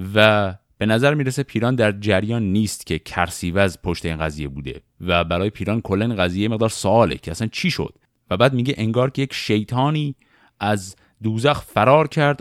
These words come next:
اومد و تو رو فقط گول زد که این کار رو انجام بدی. حالا یا می‌دونه کار کرسیوزه و این رو داره کنایه به او میگه، یا واقعاً اصلاً خبر نداره و براش سواله که اصلاً چی شد یه دفعه افراسیاب خواست این جوان رو بکشه. و بعد هم در ادامه میگه:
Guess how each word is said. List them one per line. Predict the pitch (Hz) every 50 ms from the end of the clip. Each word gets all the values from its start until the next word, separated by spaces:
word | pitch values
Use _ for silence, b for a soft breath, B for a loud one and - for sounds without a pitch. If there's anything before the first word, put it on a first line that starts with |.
| -
اومد | - 110 110 123 127 135 127
و | 117
تو | - - - 156
رو | 156 127
فقط | 117 117 104 110
گول | 113 110 117 123
زد | 113 113 110 104
که | - 104
این | 98 113 107
کار | 104 113 113
رو | 104
انجام | 90 90 87 87 92 87 82
بدی. | 73 69 80 80 - _ _ _ _ _ _ _ _ _ B B B B
حالا | - 90 107
یا | 120 127 127
می‌دونه | 123 120 131 151 147 160 165 156 147 147
کار | 139 - 147 139
کرسیوزه | 135 143 131 127 127 - 123 117 117 117 117 117
و | 110 104
این | 95 101 104
رو | 110
داره | 104 98 98
کنایه | 101 - - 92 90 85 82 95 101
به | 98 87
او | 98 135 160
میگه، | 170 160 143 151 147 139 131
یا | 127 139 143
واقعاً | 135 127 117 127 127
اصلاً | 117 - 127 123
خبر | - - 98 95 104 117 120 127 135
نداره | 139 139 127 117
و | 110 98
براش | 92 90 104 110 -
سواله | - - - 82 - 117 139 131 92 71
که | - 85
اصلاً | 80 - 110
چی | 104 - - 160
شد | 151 - 127 101
یه | 104 98
دفعه | 95 87 85 - 98 92 82 85
افراسیاب | 85 - 85 82 - - 92 90 -
خواست | - 92 90 - - _ _ _ _
این | - 92 92 95 - - _ _ _ _ -
جوان | - 85 80 82 87 87
رو | 92 92
بکشه. | 127 143 - - - - - 71 - b b b b b b b b b b -
و | 110
بعد | 131 139 139
هم | 147 143
در | 131 120 113 -
ادامه | 110 110 101 110 123
میگه: | 127 117 101 110 117 131 131